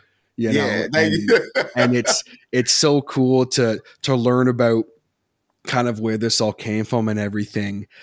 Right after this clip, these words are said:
Speaker 1: Uh, and just as it's, it's been great getting to chat with you. And just as we kinda get ready to wrap it up here, uh, there was just a couple of things I wanted to ask about. Uh, number
Speaker 2: Okay.
Speaker 1: one, you mentioned a little bit about,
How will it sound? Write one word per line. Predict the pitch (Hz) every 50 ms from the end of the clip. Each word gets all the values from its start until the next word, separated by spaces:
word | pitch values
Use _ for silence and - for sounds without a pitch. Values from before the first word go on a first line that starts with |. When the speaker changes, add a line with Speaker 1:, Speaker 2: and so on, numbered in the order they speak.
| - - - _ -
Speaker 1:
Uh, | 107 104 101 98 95 104 -
and | 113 113 113 113
just | 143 143 - -
as | - 113 120 113 104 -
it's, | - 117 - -
it's | 117 117 - -
been | - 131 120 113 110 107 - - - - - - 92 101
great | - 135 135 143 139 123
getting | 139 127 110 120
to | 120 107
chat | - - 135 117 120 123
with | 123 127
you. | 127
And | 113
just | 117 131 - 143
as | 127 127
we | 127
kinda | - - 131 123 123
get | 120 117 113
ready | 127 127 127
to | 120 120
wrap | 113 113 123 120 120 117 127
it | 117
up | 117 120 127 -
here, | - 120 107 107 104 - _ - - _ _ _ _ -
uh, | - 110 107 107
there | 113 113
was | 113 -
just | - 127
a | 120
couple | - 131 120 - 131 120
of | 117 110 -
things | - 120 120 -
I | - -
wanted | 110 113 117 117 113 110
to | - - - -
ask | 107 113 123 127 - -
about. | - 117 117 104 104 98 - - - _ _ _ _ - _ _ _ -
Uh, | 120 123 - 127
number | 135 165 185 196 156
Speaker 2:
Okay. | 131 123
Speaker 1:
one, | 120 135 151 127 98 92 85 104 120 - - _ _ _ _ _ _ _ _ _ _ _ _ _ _ _ _ _ _ - _ _ _ _ _ _ _ _ _ _ _ _ _ _ _ _ _ _
you | 139 135 147 147
mentioned | 156 165 170 165 - 185 156
a | 143
little | 135 143 147 143 135
bit | 135 135 131 - - -
about, | 120 113 123 117 113 113 113 - - - - -